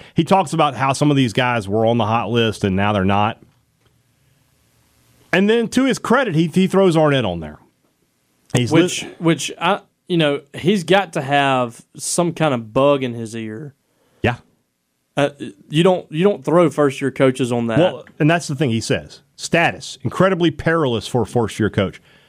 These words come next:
Speaker 1: So what you just said is an interesting point, though, because somebody had to say something to him.
Speaker 2: Mm-hmm.
Speaker 1: Because why others would you look?
Speaker 2: Yeah.
Speaker 1: Otherwise, you're just like, "Zach Arnett's in his first year. Why am I,
Speaker 2: Exactly.
Speaker 1: why am I sending a Freedom of Information request to Mississippi State to see his contract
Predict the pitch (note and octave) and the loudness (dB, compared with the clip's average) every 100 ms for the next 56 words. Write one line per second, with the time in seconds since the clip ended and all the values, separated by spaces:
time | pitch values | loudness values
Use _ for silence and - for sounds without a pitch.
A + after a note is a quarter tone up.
0 | _ - D3+ C#3 F#3 A3 F#3+ - F#3+ D#3 | _ -2 0 2 0 0 0 0 0 0
1 | A#2 B2 C#3 C3+ B2 - G2 - C#3 G2 | -2 -2 0 2 0 -2 -4 -2 -2 -2
2 | - A1 - _ _ _ _ _ - - | -8 -14 -14 _ _ _ _ _ -4 -2
3 | D#3 D3+ B2 G#2 G2 - _ - - C4 | 2 2 2 0 -4 -12 _ -6 0 2
4 | C#4 B3 G3+ D#3 F3 D3+ C3+ - E3 C#3 | 4 2 2 0 -2 -2 -4 0 -2 0
5 | D3+ C3+ A2+ G2 - A2 D#2+ C#2 - _ | -2 -2 -2 -2 -2 -2 -4 -12 -18 _
6 | - C3+ A#2+ A#2+ A#2 - C#3+ F3 D#3+ C3+ | -2 -2 -2 -4 -6 -4 0 2 2 0
7 | - B2+ F3+ G3 F#3 D3+ F3 D#3 C#3+ B2 | -2 2 4 4 2 -2 -6 -2 0 2
8 | A2+ G2+ - - _ _ _ C#3+ C3 - | 2 -2 -4 -20 _ _ _ -2 -2 -4
9 | _ _ - G3+ B3 F#3 E3+ C#3 C3+ C3+ | _ _ -2 2 4 2 0 0 -4 -4
10 | F#3 A#3 G#3+ F3 D3 B2 - C3+ - A#2 | -6 -4 0 0 2 0 0 -2 0 0
11 | F2+ D3 G3 E3 B2+ A2 - - B2+ B2+ | 2 0 2 2 2 0 -4 -10 -4 2
12 | C#3 F#3+ G3+ G3 D#3+ G3 F3 C#3+ - D#3+ | 4 4 2 0 0 0 2 0 0 0
13 | D3+ C3+ A#2 C3 B2 A#2 A#2+ A#2+ A2 G2 | 2 2 2 2 2 2 2 -2 -4 -4
14 | F#2+ G#2+ F#2+ - G#2+ A2+ A#2 G#2 G#2+ - | -2 -2 -2 0 0 0 -2 -4 -4 -2
15 | A#2 - F2 A#2 G2 - B2 C#3 B2 F2+ | -4 -4 -4 0 -2 0 0 0 0 -2
16 | E2+ - | -2 -8